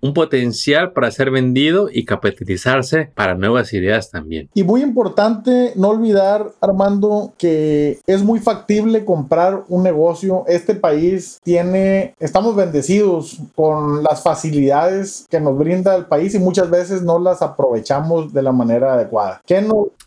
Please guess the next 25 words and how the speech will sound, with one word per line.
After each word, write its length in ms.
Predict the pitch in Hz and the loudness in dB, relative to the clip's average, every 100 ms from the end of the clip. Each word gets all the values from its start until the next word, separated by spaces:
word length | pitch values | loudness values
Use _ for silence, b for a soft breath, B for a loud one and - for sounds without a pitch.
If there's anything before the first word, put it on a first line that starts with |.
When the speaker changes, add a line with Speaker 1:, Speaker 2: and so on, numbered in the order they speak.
| - | -4
Speaker 1:
Ay, 260 | 143 165 175 | 0 2 2
déjame 280 | 170 196 165 | 0 2 0
hacerte 220 | 170 190 | 0 0
una 120 | 190 | 2
pregunta 500 | 151 143 170 165 147 | 2 2 0 0 0
con 140 | 143 | 0
eso 120 | 156 170 | -2 0
que 140 | 165 | 0
comentaste, 640 | 135 113 98 120 110 - 95 | 0 -2 0 0 0 -2 -2
Felizardo. 560 | 95 90 98 90 87 - B B B B - | 0 -2 -2 -4 -6 -14 B B B B -2
Pu-, 180 | - - B | -2 -2 B
si 240 | - 196 | -2 0
lo 140 | 214 - | 2 0
comparamos, 920 | 196 185 190 214 254 269 277 - - | -2 0 2 2 2 0 0 -2 -2
¿qué 140 | 226 | -2
tan 180 | 254 240 | 0 -2
parecido 480 | 190 165 220 220 208 | -2 0 0 2 2
es 360 | 247 247 - _ | 0 -4 -12 _
conseguir 920 | 165 160 151 156 156 175 185 208 127 - | -2 -2 0 0 0 0 2 0 -2 -4
un 140 | 151 | -2
préstamo 500 | 170 165 170 175 170 | -2 0 0 2 2
para 400 | 143 123 107 - _ _ | 2 2 0 -2 _ _
comprar 320 | - 120 143 | -4 0 0
una 200 | 156 156 | 0 0
casa 500 | 156 165 156 214 208 | 0 0 0 -2 -2